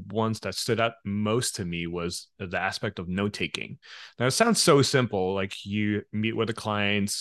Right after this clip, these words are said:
and, or a patient, and you say, "Hey, d-, here are the things we've discussed. Here are the things that we need to talk about. Here are things that we need to follow up on." And it sounds simple in theory,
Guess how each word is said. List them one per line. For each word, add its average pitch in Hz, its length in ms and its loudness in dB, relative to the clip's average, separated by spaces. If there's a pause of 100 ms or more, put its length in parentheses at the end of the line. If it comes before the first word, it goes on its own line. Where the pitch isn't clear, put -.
(140)
and, 90 600 -4
or 101 160 -2
a 98 40 -2
patient, 98 480 -4 (440)
and 98 280 0
you 101 80 -4
say, 98 200 -4
"Hey, 117 260 -2
d-, 117 240 -12
here 117 300 0
are 117 40 4
the 101 100 -2
things 113 260 -2
we've 104 240 -2
discussed. 170 500 2
Here 117 160 4
are 107 60 4
the 104 60 -4
things 107 220 -2
that 98 140 -4
we 95 80 -6
need 95 220 -4
to 87 180 -8
talk 139 320 -4
about. 135 260 4
Here 107 220 -2
are 95 60 -6
things 95 240 -8
that 92 160 -8
we 95 60 -6
need 92 120 -8
to 98 60 -4
follow 98 360 0
up 143 200 0
on." 143 280 2 (360)
And 139 120 2
it - 40 -4
sounds 202 280 4
simple 120 460 4
in 95 140 0
theory, 92 440 0